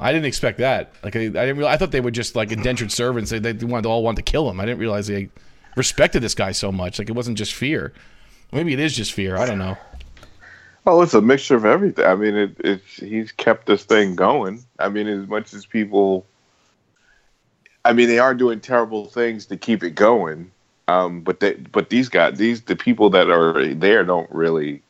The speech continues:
Speaker 2: care about that. Like, that's, they're just day to day working. They're just in there, you know, in that section in the basement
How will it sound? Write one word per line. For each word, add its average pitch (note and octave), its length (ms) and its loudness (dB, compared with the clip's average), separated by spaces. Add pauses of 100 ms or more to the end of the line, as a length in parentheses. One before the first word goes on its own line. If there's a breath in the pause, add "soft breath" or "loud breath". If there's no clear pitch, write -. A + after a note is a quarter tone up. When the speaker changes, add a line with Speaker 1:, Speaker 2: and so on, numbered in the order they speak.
Speaker 2:
care D#2+ 240 2
about C#2+ 320 -2
that. C#2+ 460 0
Like, F2 240 0
that's, G2 340 2 (420 soft breath)
they're A2 140 4
just A#2 220 0
day G#2+ 200 4
to G#2 80 0
day G#2+ 180 2
working. G2 360 -2
They're E2 120 -10
just G2+ 240 -10
in G2+ 120 -2
there, F#2 220 -2 (140)
you G2+ 100 -2
know, F2+ 360 0
in F2+ 120 -2
that F2+ 200 2
section - 440 0
in F#2 120 0
the F#2 40 -2
basement E2+ 640 -2